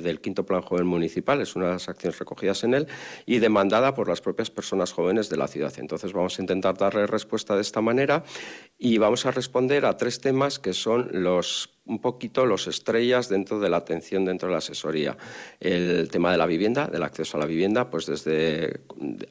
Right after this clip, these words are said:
tanto en propiedad como en alquiler, eh, como firmar una hipoteca, las cláusulas de un contrato de alquiler, la fianza, cuándo devolverla, cuándo te la pueden exigir, cuándo no,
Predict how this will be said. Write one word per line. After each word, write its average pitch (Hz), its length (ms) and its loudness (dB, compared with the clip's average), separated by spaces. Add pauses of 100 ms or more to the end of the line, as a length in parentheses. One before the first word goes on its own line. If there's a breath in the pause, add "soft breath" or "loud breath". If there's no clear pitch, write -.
(140)
tanto 92 300 2
en 87 140 2
propiedad 85 460 2
como 80 200 -6
en 85 80 -4
alquiler, 95 560 0 (380 loud breath)
eh, 85 540 0
como 76 840 0
firmar 78 320 0
una 85 120 4
hipoteca, 120 640 2
las 92 200 2
cláusulas 82 440 -4
de 85 60 -2
un 82 80 -2
contrato 82 440 -2
de 87 80 4
alquiler, 117 680 2 (280 loud breath)
la 92 200 2
fianza, 107 680 0
cuándo - 260 0
devolverla, 107 720 2
cuándo 85 220 0
te 87 100 -4
la 82 140 0
pueden 85 280 2
exigir, 123 840 0
cuándo 80 340 -4
no, 127 360 4